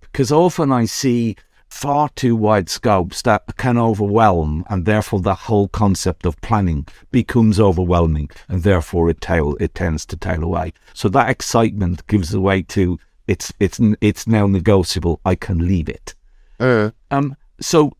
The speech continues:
Speaker 1: the scope is important, so there, therefore they've identified the activities.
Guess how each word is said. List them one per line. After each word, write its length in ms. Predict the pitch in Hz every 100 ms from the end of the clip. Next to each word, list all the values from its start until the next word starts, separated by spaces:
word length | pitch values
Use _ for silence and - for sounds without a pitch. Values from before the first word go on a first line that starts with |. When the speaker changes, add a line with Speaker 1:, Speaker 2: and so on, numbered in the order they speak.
| _
Speaker 1:
the 100 | 131
scope 420 | - - 208 185
is 140 | 151 104
important, 560 | 101 - 95 - 123
so 260 | - - 98
there, 320 | 90 110 104
therefore 480 | 90 107 101 104 90
they've 300 | 80 92 78
identified 680 | 95 90 101 87 - 95 85
the 100 | 87
activities. 680 | - - 113 85 92 82